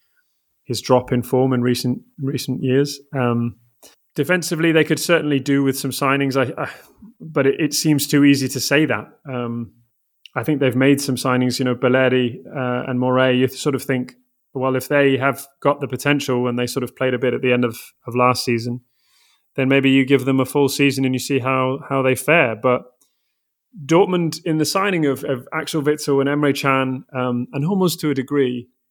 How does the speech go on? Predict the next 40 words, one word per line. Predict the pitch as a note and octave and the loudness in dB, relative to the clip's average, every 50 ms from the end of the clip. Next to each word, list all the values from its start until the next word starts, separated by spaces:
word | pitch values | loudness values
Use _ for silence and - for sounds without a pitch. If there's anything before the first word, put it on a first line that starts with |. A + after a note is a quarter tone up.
| _ _ _ _ _ _ _ _ _ _ _ _ - | _ _ _ _ _ _ _ _ _ _ _ _ -2
there's | D3 C3+ - | -2 0 2
certainly | - F3+ F3+ E3 D#3 D3+ C#3+ | 2 2 2 2 2 2 2
a | C#3 C#3 C3 | 2 2 2
recognition | B2 D3 C#3+ - C#3+ C3+ C#3+ C#3+ C#3 - C3+ C3 | 0 0 0 0 -2 0 0 -2 0 0 -2 -2
that | B2+ A#2+ | -2 -2
Borussia | C#3+ C3+ - C#3 | -2 -2 0 0
Dortmund | C3+ C#3 C3+ C3 A#2+ | 0 0 0 0 -2
can't | - C#3+ C#3+ C#3 C3 B2 | 0 0 0 0 0 0
just | C#3 C3 - | -2 -2 0
keep | - D3+ C3+ C3 | 0 -2 0 0
signing | - - C#3 C3+ C3 B2+ B2 | 0 2 2 2 4 2 2
nineteen-year-olds | B2 B2+ C3 B2+ - - C3 B2+ B2 A#2+ A#2+ A#2 A2 - | 2 2 2 2 0 0 2 2 2 2 0 0 -2 -2
who | B2+ B2 | -2 -2
are | A#2 | 0
gonna | A#2+ B2 B2 B2 | 0 0 0 0
get | A2+ A#2+ B2+ B2+ | 0 -2 -4 0
great | - B2 A#2+ A#2+ - - | 0 2 2 2 0 -2
and | C3+ B2 A#2+ | -4 -2 -2
then | A#2 | -2
sell | A2+ - - B2 A#2+ A#2 | -2 0 0 2 2 2
them | A#2+ A#2 | 0 -2
for | A2+ - A2+ | -4 -6 -8
seventy | - - A#2+ A#2 A2+ - A2+ | -6 -4 -4 -4 -4 -4 -4
or | A2+ A2+ | -4 -2
a | A2 | -2
hundred | A#2 A#2 A2 A2+ G#2+ | -4 -4 -6 -6 -6
million, | A#2 A2+ A#2 B2+ B2 - _ _ _ _ _ _ _ _ _ _ _ _ | -4 -6 -6 -8 -10 -18 _ _ _ _ _ _ _ _ _ _ _ _
because | - C3+ C3 D3 C#3 C3 B2 - - - - _ _ _ _ _ | -2 0 4 6 6 6 4 2 -4 -10 -14 _ _ _ _ _
that | C3+ C3 D3 D#3 D#3 | -6 -2 -2 0 0
is | D#3 C3+ C#3 | 0 0 0
a | C#3 | -2
sustainable | A#2+ C3+ A#2+ - D3+ D3 C#3+ C3 C3+ C3+ | -4 -6 -2 -2 0 0 2 2 0 0
way | C3 C3+ C3 C3 B2 | 2 2 0 0 0
to | B2 - - C3+ | -4 -4 -6 -6
sustain | B2+ - - A#2+ - - C#3 C3 C3 B2+ B2 B2 B2 A#2+ B2 - | -6 -6 -10 -10 -6 -2 -2 0 0 0 -2 -2 -4 -6 -8 -10
or | _ C3+ B2 A#2+ | _ -6 -4 -4
to | A#2+ - C#3 | -4 -6 -6
develop | A#2+ A#2+ A#2+ C3 B2+ B2+ - - _ _ | -4 -2 0 0 0 0 -2 -6 _ _
the | - B2 A#2 B2 A#2 | -18 -8 -8 -8 -8
business | A2 - D3+ D#3 D#3+ F#3+ F3+ C3+ - - - | 2 4 4 4 4 4 2 0 0 -2 -6